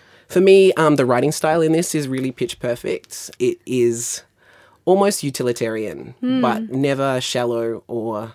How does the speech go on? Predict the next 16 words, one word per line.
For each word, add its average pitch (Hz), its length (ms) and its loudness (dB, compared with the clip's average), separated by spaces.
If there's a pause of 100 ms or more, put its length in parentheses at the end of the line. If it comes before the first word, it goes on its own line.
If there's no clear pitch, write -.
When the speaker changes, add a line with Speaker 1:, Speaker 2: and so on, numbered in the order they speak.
(120)
Speaker 1:
flippant. - 560 -10
Speaker 2:
Mm. 226 460 -6 (140)
Speaker 1:
Um, 143 240 2
which 175 220 2
makes, 180 540 0
so 165 160 0
one 180 140 4
of 180 60 -2
the 185 80 2
main 143 200 2
threads 131 320 -4
of 131 100 -8
this 127 120 -4
story 120 440 -2
is 113 380 -4 (1120)
the, 113 480 -4